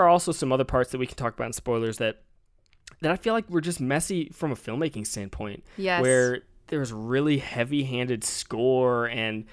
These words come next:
Speaker 2: Mm-hmm.
Speaker 1: odd editing, cutting,
Speaker 2: Yeah,
Speaker 1: cutting
Speaker 2: some of
Speaker 1: from
Speaker 2: those
Speaker 1: different
Speaker 2: transitions
Speaker 1: scenes.
Speaker 2: were bizarre. <laughs>
Speaker 1: Yes, very. There's one specifically that I'm thinking of that was ju-, I literally wa-, like,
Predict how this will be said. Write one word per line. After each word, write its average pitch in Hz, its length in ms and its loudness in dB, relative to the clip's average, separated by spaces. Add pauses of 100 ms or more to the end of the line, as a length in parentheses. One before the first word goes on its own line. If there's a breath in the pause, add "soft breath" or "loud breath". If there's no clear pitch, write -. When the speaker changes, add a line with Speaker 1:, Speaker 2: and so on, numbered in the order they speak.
(220 soft breath)
Speaker 2:
Mm-hmm. 202 340 -2
Speaker 1:
odd 165 480 8 (120)
editing, 120 580 4
cutting, 151 380 4
Speaker 2:
Yeah, 349 360 10
Speaker 1:
cutting 156 140 6
Speaker 2:
some 392 100 6
of 494 60 8
Speaker 1:
from 453 100 8
Speaker 2:
those 392 100 6
Speaker 1:
different 160 260 2
Speaker 2:
transitions 254 520 6
Speaker 1:
scenes. 240 220 2
Speaker 2:
were 185 160 2
bizarre. 165 840 4 (120)
<laughs> - 140 -2
Speaker 1:
Yes, 113 420 2 (180)
very. 123 480 4
There's 135 240 2
one 156 340 6
specifically 131 800 0
that 110 120 2
I'm 110 120 0
thinking 117 340 -4
of 107 100 -2
that 113 140 0
was 120 160 -4
ju-, - 180 -2
I 143 120 8
literally 147 340 6
wa-, 131 260 6
like, 113 220 2